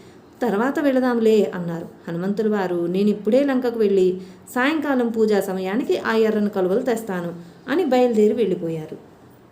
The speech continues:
హనుమానుకు సందేహ నివృత్తి. అతి శీఘ్రంగా లంకానగరం చేరి అశోకవనంలోని ఆ కొలనులోనికి వెళ్ళి చూడగా కలువ పూలు తెల్లగానే ఉన్నాయి. ఆశ్చర్యంతో సందేహం తీర్చుకోవటానికి విభీషణుడి దగ్గరకు వెళ్ళాడు.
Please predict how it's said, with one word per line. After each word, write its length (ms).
హనుమానుకు 580
సందేహ 460
నివృత్తి. 520
అతి 240
శీఘ్రంగా 680
లంకానగరం 640
చేరి 440
అశోకవనంలోని 880
ఆ 140
కొలనులోనికి 720
వెళ్ళి 320
చూడగా 500
కలువ 220
పూలు 280
తెల్లగానే 640
ఉన్నాయి. 400
ఆశ్చర్యంతో 680
సందేహం 520
తీర్చుకోవటానికి 880
విభీషణుడి 600
దగ్గరకు 380
వెళ్ళాడు. 400